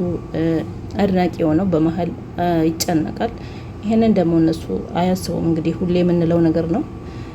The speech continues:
ስራቸውን ዶላራቸውን ብቻ ነው እንግዲህ የሚያስቡት። አትስሩ ማለትም አይቻልም። ሌላ ስራ የላቸውም፣ ይስሩ። ግን በልኩ ቢሆን ጥሩ ነው። አንዴ ድራማ ከሰሩ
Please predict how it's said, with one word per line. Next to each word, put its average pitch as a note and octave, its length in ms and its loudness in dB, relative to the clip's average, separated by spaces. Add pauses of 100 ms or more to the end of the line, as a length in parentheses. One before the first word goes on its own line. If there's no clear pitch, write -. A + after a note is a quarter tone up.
(200)
ስራቸውን A3+ 600 4
ዶላራቸውን E3+ 640 0
ብቻ A3+ 240 0
ነው E3 100 4
እንግዲህ E3 220 0 (160)
የሚያስቡት። E3 760 2
አትስሩ G#3 380 -2
ማለትም F#3+ 340 2
አይቻልም። D#3+ 440 0
ሌላ E3 180 4
ስራ E3 160 -2
የላቸውም፣ D#3+ 580 0
ይስሩ። G3 260 0 (840)
ግን G#3+ 180 6
በልኩ F3 360 4
ቢሆን E3 240 4 (580)
ጥሩ F3+ 200 0 (100)
ነው። D#3+ 140 2 (840)
አንዴ F#3+ 280 4 (420)
ድራማ E3 300 4
ከሰሩ E3 280 -4